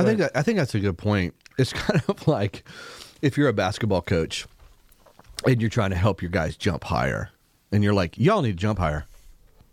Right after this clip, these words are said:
Speaker 1: Like, "Thanks, coach."
Speaker 2: <laughs>
Speaker 1: Versus, let me
Speaker 2: Wish I could, coach.
Speaker 1: <laughs> That
Speaker 2: Wish I could
Speaker 1: versus
Speaker 2: take two tenths off my forty-yard
Speaker 1: That's
Speaker 2: dash
Speaker 1: right.
Speaker 2: time just 'cause you're
Speaker 1: Exactly.
Speaker 2: telling me to, yeah.
Speaker 1: Versus coming in and say, "Hey, gentlemen, put on these shoes. I want you to run some up and down the court. I want you to do this and this and that.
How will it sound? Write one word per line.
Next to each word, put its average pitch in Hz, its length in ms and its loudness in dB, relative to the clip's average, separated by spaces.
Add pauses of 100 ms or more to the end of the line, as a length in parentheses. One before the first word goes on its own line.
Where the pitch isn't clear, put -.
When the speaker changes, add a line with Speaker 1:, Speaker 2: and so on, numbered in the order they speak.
(280)
Speaker 1:
Like, 135 440 0
"Thanks, 185 300 0
coach." 127 480 0 (440)
Speaker 2:
<laughs> - 400 -14
Speaker 1:
Versus, 143 680 2
let 156 80 2
me - 40 6
Speaker 2:
Wish 190 160 4
I 190 80 2
could, 208 260 0
coach. 151 340 2
Speaker 1:
<laughs> - 20 -2
That 156 340 2
Speaker 2:
Wish 196 100 4
I 196 120 2
could - 20 0
Speaker 1:
versus 147 160 0
Speaker 2:
take 214 200 0
two 196 140 0
tenths 185 300 -2
off 170 140 2
my 151 100 0
forty-yard 170 460 0
Speaker 1:
That's 104 280 2
Speaker 2:
dash 120 80 -4
Speaker 1:
right. 117 60 2
Speaker 2:
time 110 100 0
just 131 160 0
'cause 139 100 0
you're 143 120 4
Speaker 1:
Exactly. 143 80 0
Speaker 2:
telling 151 220 0
me 139 100 -4
to, 131 80 -6
yeah. 139 140 0
Speaker 1:
Versus 175 280 0
coming 165 200 2
in 160 40 2
and 147 80 -2
say, 127 100 0
"Hey, 131 100 4
gentlemen, 127 340 2
put 123 120 0
on 127 120 0
these 135 100 0
shoes. 113 320 -2
I - 60 -4
want 104 180 2
you 117 60 0
to 104 40 2
run 101 200 2
some - 440 -2
up 104 120 0
and 107 80 2
down 101 140 0
the 98 60 -2
court. 101 320 0
I 92 40 -4
want 98 180 -2
you 98 60 -2
to 95 40 -4
do 98 100 0
this 101 220 -2
and 101 80 0
this 98 140 -4
and 98 120 2
that. 98 220 -2